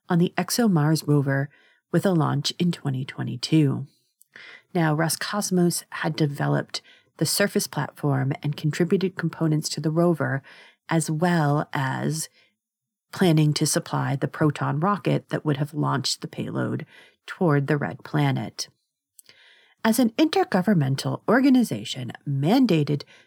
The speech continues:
to develop and implement space programs in full respect with European values, we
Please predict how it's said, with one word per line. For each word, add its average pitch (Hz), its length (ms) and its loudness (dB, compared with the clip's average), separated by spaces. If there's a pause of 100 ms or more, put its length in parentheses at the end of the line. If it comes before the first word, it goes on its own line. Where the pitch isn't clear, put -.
(140)
to 165 160 2
develop 196 640 0 (140)
and 160 160 -2 (100)
implement 233 560 2
space - 420 0
programs 135 760 -2 (420)
in 160 140 4
full 269 420 0
respect - 720 -4
with 147 220 -6
European 240 640 4
values, - 580 -4 (380)
we 175 180 4